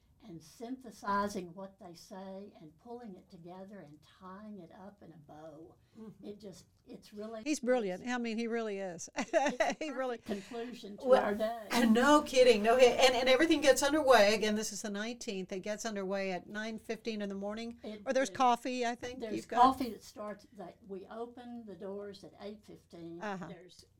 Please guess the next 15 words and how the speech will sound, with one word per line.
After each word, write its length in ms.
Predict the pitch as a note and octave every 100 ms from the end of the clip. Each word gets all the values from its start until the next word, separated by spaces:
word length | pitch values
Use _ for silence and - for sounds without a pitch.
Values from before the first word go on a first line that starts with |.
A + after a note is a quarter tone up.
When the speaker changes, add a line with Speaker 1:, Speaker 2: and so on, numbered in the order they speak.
| _
Speaker 1:
coffee 560 | G#3+ G#3+ G#3+ G#3+ G#3+ - F3
and, 140 | E3+ - -
and 160 | F#3 F3 G3 -
tea 280 | A3 G#3 G3
and 140 | F#3
so 260 | - G3 F#3+
forth, 280 | G3+ F#3+ F#3 - _ _ _ _ _ -
and 200 | F#3+ E3+
registration. 920 | F3+ G3 G#3+ - A3+ F#3+ F#3 G3+ F#3 F3+
Everybody 420 | F3 F3 F3 F3+
will 160 | F3+ F#3 G3+
have 160 | F#3
a 20 |
name 360 | G3+ E3+ E3+ E3+ F3
tag. 360 | E3+ E3+ E3+